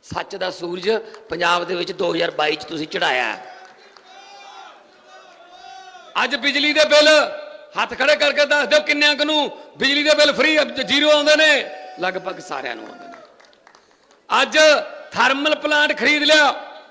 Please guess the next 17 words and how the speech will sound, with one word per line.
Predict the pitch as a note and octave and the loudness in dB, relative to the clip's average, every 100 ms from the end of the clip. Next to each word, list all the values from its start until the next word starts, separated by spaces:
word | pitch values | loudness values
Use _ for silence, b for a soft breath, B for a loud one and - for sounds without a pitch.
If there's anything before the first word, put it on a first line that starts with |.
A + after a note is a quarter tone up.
| _ _ _ - | _ _ _ -12
ਪੰਜਾਬ | B3+ C#4 D4 - | -2 2 2 0
ਸਰਕਾਰ | C#4 C#4+ C#4+ C#4+ | -2 0 0 0
ਨੇ | D4+ | -2
ਥਰਮਲ | G#3+ B3+ C4+ | -2 -2 -2
ਪਲਾਂਟ | C#4+ C#4+ D4 - | -4 -2 -4 -4
ਖਰੀਦ | B3 C#4+ C#4+ | -2 -2 2
ਲਿਆ। | D4+ D4 B3 - B B - | 4 4 0 -6 B B -10
ਨਹੀਂ, | C#4 | -8
ਪਹਿਲਾਂ | - D4 C#4+ D#4+ | 0 0 2 0
ਵਾਲੇ | D4+ | 0
ਤਾਂ | D4 C4 | 0 0
ਸਾਰਾ | C4+ D4+ | 0 0
ਕੁਝ | E4 | -2
ਵੇਚ | D4 C#4+ C#4 | 0 2 2
ਕੇ | - D4+ | 0 0
ਗਏ | C#4+ C4+ | 2 2
ਨੇ। | C#4+ D4+ B3+ | 0 -2 -4